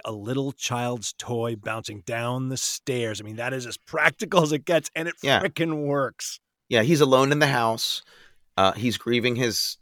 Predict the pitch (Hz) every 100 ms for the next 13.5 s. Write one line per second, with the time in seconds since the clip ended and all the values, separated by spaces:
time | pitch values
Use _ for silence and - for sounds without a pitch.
0 | - 120 98 98 101 120 90 90 90 95
1 | 90 92 90 85 80 - 90 90 95 -
2 | 90 - 90 90 85 _ _ _ _ 92
3 | 90 90 90 90 85 69 - 85 80 64
4 | 65 - - - 80 76 - - 67 -
5 | - _ _ _ _ _ _ _ - 95
6 | - 107 92 90 120 113 107 80 98 92
7 | 90 98 92 90 - 92 78 107 113 104
8 | 110 98 95 _ _ _ _ _ _ _
9 | _ - 101 117 - _ _ _ _ -
10 | 143 - 135 120 - 120 104 - 92 101
11 | - - _ _ - 110 87 90 82 82
12 | 101 87 110 90 87 80 - _ _ _
13 | 90 - 92 90 -